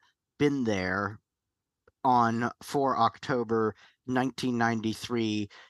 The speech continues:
in order to, uh, shoot a lot of the supporters of Parliament herself, and that it was necessary to kill a lot of them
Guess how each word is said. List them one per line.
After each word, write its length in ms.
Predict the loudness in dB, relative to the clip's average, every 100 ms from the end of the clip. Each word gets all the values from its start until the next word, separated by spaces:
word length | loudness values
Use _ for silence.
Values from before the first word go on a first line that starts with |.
| _
in 140 | 0 0
order 400 | 2 0 0 -2
to, 500 | -2 0 0 0 -4 0
uh, 220 | 0 0
shoot 380 | 0 0 0 -2 -2
a 60 |
lot 260 | 0 4 2
of 120 | 2
the 80 | -8
supporters 580 | -10 -6 -2 -2 -2 -6
of 160 | -10
Parliament 540 | -4 -2 0 -2 -4 -6
herself, 720 | -8 -6 0 0 0 -4 -6
and 120 | -2
that 120 | 0
it 100 | 0
was 180 | -4 -4
necessary 720 | -2 0 -2 -2 0 0 -2
to 320 | -2 -2 -2 -4 -14 -4
kill 300 | 2 4 4
a 60 |
lot 280 | 4 6 6
of 200 | 4 -2
them 360 | -2 0 -2